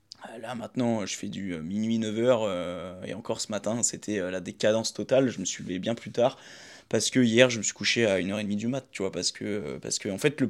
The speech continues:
le problème étant que je n'arrête jamais, en fait. Tu vois, je n'arrête jamais. J'arrête pas, en fait. C'est, c'est, putain, je crois que, attendez, alors, une petite seconde, je crois que la clim s'est arrêtée. Je sais pas pourquoi elle s'arrête tout le temps, cette connasse.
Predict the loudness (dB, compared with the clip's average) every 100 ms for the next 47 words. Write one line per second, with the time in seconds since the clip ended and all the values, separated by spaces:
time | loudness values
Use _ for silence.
0 | 2 2 2 4 6 6 4 2 0 2
1 | 2 2 2 0 2 2 2 2 0 0
2 | 2 2 0 -6 -14 -16 -20 -20 -16 0
3 | 0 2 0 2 2 4 2 0 -8 -4
4 | 0 0 0 -6 _ _ _ -4 -2 0
5 | 0 0 0 _ _ _ -12 -8 -8 -10
6 | _ -4 0 2 2 2 2 2 2 -2
7 | _ _ _ _ _ _ _ _ _ _
8 | _ _ -20 -10 -8 -4 -4 -2 -4 -2
9 | -2 -4 -2 -2 0 0 0 0 0 0
10 | -2 0 -2 0 -2 -2 -4 0 0 0
11 | -10 -16 -8 -4 0 6 6 12 12 12
12 | 10 10 8 2 -4 -2 -4 -6 -6 -4
13 | -2 -2 -6